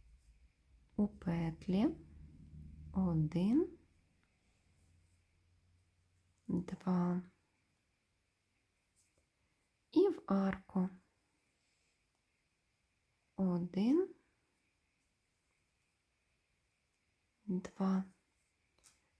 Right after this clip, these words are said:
Дві повітряні петлі. І знову стовпчики з двома накидами.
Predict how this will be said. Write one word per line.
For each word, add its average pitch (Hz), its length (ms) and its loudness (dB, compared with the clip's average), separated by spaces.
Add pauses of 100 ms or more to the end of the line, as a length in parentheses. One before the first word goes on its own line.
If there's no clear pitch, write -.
Дві 202 300 6
повітряні 170 880 0
петлі. 311 580 0 (1700)
І 311 260 2
знову 208 460 2
стовпчики - 720 -6
з - 60 -10
двома 170 400 -2
накидами. 160 680 -2